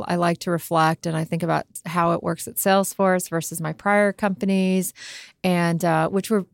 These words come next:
by the way, very different industries from, you know, telecommunications to freight transportation to high tech. And, uh, you know, it's varied throughout the years. I would say,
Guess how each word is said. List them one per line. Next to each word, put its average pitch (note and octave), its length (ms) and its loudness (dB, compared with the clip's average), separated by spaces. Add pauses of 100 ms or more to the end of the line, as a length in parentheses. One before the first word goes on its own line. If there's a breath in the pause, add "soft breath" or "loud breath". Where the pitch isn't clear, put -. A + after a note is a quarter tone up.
by G3 280 2
the F#3 80 4
way, F3 100 4
very G3 320 4
different F3+ 420 -2
industries E3+ 800 0
from, D#3+ 560 -2
you F3 140 -2
know, D#3+ 120 -2
telecommunications F3+ 1200 0
to D#3+ 180 -4
freight F#3 240 0
transportation F3 1040 -2
to D#3+ 440 -2 (260 loud breath)
high F#3 160 2
tech. F#3 600 2 (460 loud breath)
And, F#3 460 2
uh, E3+ 380 2 (100)
you A3 160 2
know, A3 80 2
it's G#3+ 160 0
varied A#3 440 4
throughout F#3+ 300 2
the F#3 80 0
years. F3 480 2
I G3+ 160 -2
would A#3 140 0
say, F3 720 -2